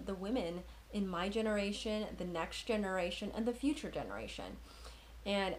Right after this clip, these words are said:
this may end up causing me some flack for any of the women that are watching, and I'm really sorry. I've, I personally have had to unfollow, um, a couple of well-known, um, in,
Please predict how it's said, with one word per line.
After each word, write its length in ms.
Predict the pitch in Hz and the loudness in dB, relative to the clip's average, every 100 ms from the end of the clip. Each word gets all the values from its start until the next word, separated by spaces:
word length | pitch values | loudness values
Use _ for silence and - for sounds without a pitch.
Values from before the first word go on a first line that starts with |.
| 185 | 0
this 200 | 208 208 | 0 2
may 100 | 240 | 0
end 200 | 214 214 | 0 0
up 100 | 214 | -2
causing 380 | - 208 208 214 | -2 0 0 2
me 160 | 208 208 | 2 0
some 260 | - 190 180 | -2 -4 -6
flack 500 | - 247 302 214 - | -2 2 4 4 0
for 180 | - 190 | -4 -2
any 200 | 190 185 | -2 -4
of 80 | 185 | -4
the 80 | |
women 240 | 175 175 175 | -4 -4 -4
that 80 | 160 | -4
are 100 | 165 | 0
watching, 680 | 233 269 - 254 233 233 - - - - | 4 4 2 0 2 -2 -8 -16 -10 -2
and 180 | 202 190 | 0 0
I'm 140 | 190 | 0
really 200 | 185 220 | 2 2
sorry. 460 | 233 220 226 175 - | 2 0 0 0 -2
I've, 240 | 170 196 196 - - | 0 0 0 -8 -8
I 60 | - | -6
personally 640 | - 208 208 220 220 220 | 0 0 0 0 2 2
have 200 | 220 202 - | 0 -4 -4
had 380 | - - 190 - | -4 -2 0 0
to 100 | - | -2
unfollow, 720 | 196 190 - 175 180 175 180 - - - | -2 -2 2 4 4 2 0 -4 -14 -4
um, 240 | 190 185 - | 0 0 -2
a 60 | 190 | -6
couple 500 | - 170 196 190 - | -4 -2 0 0 0
of 340 | 190 180 180 175 - - - - - - - | 0 0 -2 -4 -8 -14 -14 -14 -14 -10 2
well-known, 1000 | 196 190 233 240 240 208 190 180 170 170 180 - - - | 6 8 8 8 6 4 4 4 2 -2 -6 -12 -14 -2
um, 340 | 190 175 160 - | 2 4 2 0
in, 220 | 214 220 | 2 2